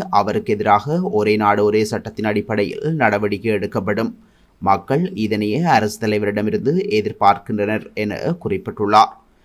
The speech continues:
ராகம மருத்துவ பீட மாணவர்கள் தாக்கப்பட்டமை தொடர்பில் நாடாளுமன்ற உறுப்பினர் அருந்திக பெர்னாண்டோவின் மகனிற்கு எதிராக நடவடிக்கை எடுக்காமல் இருப்பதற்கான காரணங்கள் எதுவும் இல்லை என தெரிவித்துள்ளார்.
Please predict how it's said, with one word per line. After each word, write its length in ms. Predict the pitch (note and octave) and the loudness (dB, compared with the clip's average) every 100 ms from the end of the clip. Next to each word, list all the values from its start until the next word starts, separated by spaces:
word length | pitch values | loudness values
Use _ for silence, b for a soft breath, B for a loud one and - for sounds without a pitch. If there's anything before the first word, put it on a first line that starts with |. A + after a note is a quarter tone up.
| b b | b b
ராகம 460 | G2+ F#2+ G#2 A2 | 4 4 4 0
மருத்துவ 420 | G2+ G2+ F#2 A2 G#2+ | -2 -2 -2 -2 0
பீட 240 | G#2+ G#2 | 0 0
மாணவர்கள் 560 | G#2 G2+ G#2 G#2 G#2+ F#2 | 2 4 2 -2 -6 0
தாக்கப்பட்டமை 640 | G2 G2 F#2+ - F#2+ G#2 G#2 | 2 2 0 -8 -6 -4 -2
தொடர்பில் 420 | G2+ G2+ G2 D#3 | -2 -4 -2 -2
நாடாளுமன்ற 680 | F3 A#2+ G#2 G#2 G#2 G#2 G#2 | 2 4 4 4 2 0 0
உறுப்பினர் 540 | G#2 F2+ A2 D3+ F3+ | 0 -2 -4 -2 -4
அருந்திக 440 | - G2 G#2+ G#2 A2+ | -2 -2 -2 -4 -4
பெர்னாண்டோவின் 640 | A#2 G#2+ G#2 G#2+ G#2 G#2+ | -6 -4 -2 0 0 -2
மகனிற்கு 520 | G#2+ F#2 A2 G#2 - | -2 -2 -2 -6 -4
எதிராக 580 | G#2+ A2 G#2+ - - D#3 | 0 4 4 2 -4 -2
நடவடிக்கை 600 | D#3 G#2 G#2 G#2 G2+ A2+ | 0 0 2 -2 -2 -2
எடுக்காமல் 460 | G2+ G2 G#2+ G#2+ G#2+ | 0 0 0 0 2
இருப்பதற்கான 760 | G#2 - G#2 - G2+ G#2+ E3 F3+ | 0 -2 -4 0 0 0 -2 0
காரணங்கள் 680 | A2+ G2+ G2+ G2 G2+ D#3+ G3 | 4 6 4 -2 -4 -2 -2
எதுவும் 440 | G2 G2+ G2+ G#2+ | 0 0 0 -4
இல்லை 240 | G#2+ G#2 G#2+ | -2 0 0
என 160 | G#2 | -2
தெரிவித்துள்ளார். 1000 | - D#3 E3+ A2 F2+ G2+ A2 G#2+ A2+ - | -4 -4 -2 -4 -4 -6 -2 6 6 6